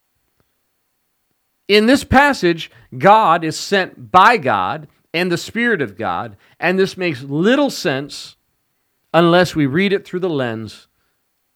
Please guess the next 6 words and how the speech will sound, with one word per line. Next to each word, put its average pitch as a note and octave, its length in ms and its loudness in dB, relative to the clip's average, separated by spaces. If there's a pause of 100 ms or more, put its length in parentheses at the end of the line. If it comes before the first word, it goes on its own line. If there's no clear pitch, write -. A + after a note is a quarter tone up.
(220)
of A#2 160 -4
the A2 80 -6
Trinity. F2+ 520 -10 (1000)
The D#3 140 2
one G3 420 2
God C3 460 0